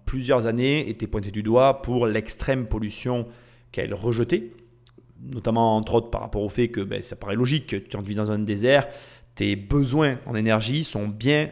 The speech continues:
largement élevés. Mais ce qu'il faut noter aussi, c'est que depuis plusieurs années, Dubaï s'est grandement amélioré. Et là, tu commences à toucher du doigt un petit peu réellement tout ce qui se cache derrière cette révolution verte. Il y a une chose que je voudrais te dire,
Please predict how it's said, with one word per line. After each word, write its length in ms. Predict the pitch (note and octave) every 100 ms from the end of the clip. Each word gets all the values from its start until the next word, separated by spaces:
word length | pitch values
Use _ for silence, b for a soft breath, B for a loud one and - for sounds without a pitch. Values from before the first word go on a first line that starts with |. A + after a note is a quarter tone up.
| -
largement 540 | A#2+ A#2 A#2 B2+ D3 -
élevés. 280 | C3 A#2+ G#2+
Mais 100 | G#2
ce 120 | G#2
qu'il 120 | - A#2+
faut 120 | C3+
noter 180 | C3 C3
aussi, 400 | A#2+ - G3 G3+
c'est 140 | -
que 100 | B2
depuis 320 | C#3 A#2+ C3
plusieurs 360 | A2+ C#3 C#3 B2
années, 200 | A2+ C3+
Dubaï 340 | B2+ A#2+ C3
s'est 480 | C3 - A#2 A2+ A2
grandement 760 | A2 A2 C3+ B2 A#2 B2 C3+ -
amélioré. 440 | A#2 A#2 G#2+ F2+ - B B B B B -
Et 100 | D3
là, 400 | G3+ A#3+ - -
tu 100 | B2
commences 280 | D3+ F#3 -
à 40 |
toucher 260 | - - D#3
du 80 |
doigt 160 | C3 D#3
un 60 | C3
petit 160 | A#2+
peu 260 | A2+ D#3+ E3+ E3+ - b b b b
réellement 600 | A2 C3 C3 C#3+ E3 E3
tout 160 | -
ce 80 | E3
qui 100 | C#3+
se 80 | A#2+
cache 300 | - E3 E3
derrière 320 | B2 A#2+ C3
cette 180 | - G#2+
révolution 480 | - A2+ A2+ G#2+ G#2+
verte. 300 | G#2 - - B B B
Il 20 |
y 40 | D3
a 20 |
une 100 | E3
chose 180 | A3+ A3+
que 100 | D3+
je 60 |
voudrais 160 | C#3 C3
te 60 |
dire, 240 | A#2 B2